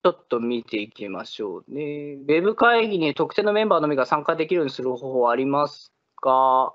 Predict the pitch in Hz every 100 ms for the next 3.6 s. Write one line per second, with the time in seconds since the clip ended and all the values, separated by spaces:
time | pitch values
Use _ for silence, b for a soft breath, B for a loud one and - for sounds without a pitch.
0 | _ 175 226 233 151 123 - 117 110 110
1 | - _ _ - 202 220 214 196 156 156
2 | 151 113 - _ - 120 - - _ 202
3 | 240 220 139 139 156